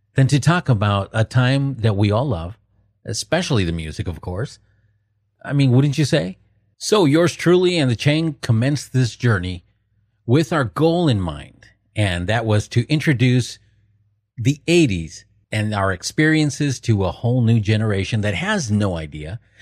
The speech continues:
and will unfortunately never get a chance to experience such a great decade. Now, of course, this is not to say that the eighties were perfect,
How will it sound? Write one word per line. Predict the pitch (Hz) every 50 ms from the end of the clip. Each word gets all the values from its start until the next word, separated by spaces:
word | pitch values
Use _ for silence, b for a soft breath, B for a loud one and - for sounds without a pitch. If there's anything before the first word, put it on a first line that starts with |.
| B B
and | 147 147 139 135
will | 135 143 147 143
unfortunately | 143 135 117 - 226 220 - - 160 147 143 139 139
never | 117 110 123 165 214 226 190
get | 170 180 165
a | 135
chance | - - 165 160 160 - -
to | -
experience | 120 - - - - 185 190 156 107 98 104 - - - _ _ _ _ _ _
such | - - 147 123 -
a | 135
great | 104 131 131 117 -
decade. | 135 135 131 - - 76 71 - _ _ _ _ _ _ _ _ _ _ _ _ _ _ _ _ -
Now, | 135 143 151 151 151 147 143 143
of | 143 139 135
course, | - 143 131 123 120 -
this | - 117 107
is | 127 120 101
not | 120 110 110 -
to | 120
say | 104 - 120 110 107
that | 104 110 -
the | - 101 104 104
eighties | 101 104 104 95 101
were | 87 87 82
perfect, | - _ - - 196 214 202 - - 110 107 - -